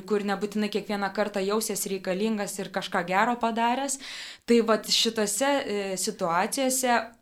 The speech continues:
tada pradeda skleistis savanorystė, kuomet aš savo noru, nesitikėdama net būtinai ir ačiū išgirsti, kartais galėsiu skirti savo laiką tam žmogui,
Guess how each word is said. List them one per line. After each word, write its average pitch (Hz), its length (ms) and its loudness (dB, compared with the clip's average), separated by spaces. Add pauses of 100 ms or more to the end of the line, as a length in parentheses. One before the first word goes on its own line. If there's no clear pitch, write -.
tada 208 320 2
pradeda 180 400 0
skleistis 185 560 -4
savanorystė, 170 760 -6
kuomet 170 380 -6
aš 170 140 -6
savo 196 260 -2
noru, 214 400 -2 (340)
nesitikėdama 208 920 0
net 190 240 -2
būtinai 190 400 -6
ir 175 160 -2
ačiū 185 400 -2
išgirsti, 269 600 -4 (280)
kartais 285 460 2
galėsiu 214 400 0
skirti 220 400 0
savo 185 320 0
laiką 208 380 0
tam 196 260 -2
žmogui, 240 640 -2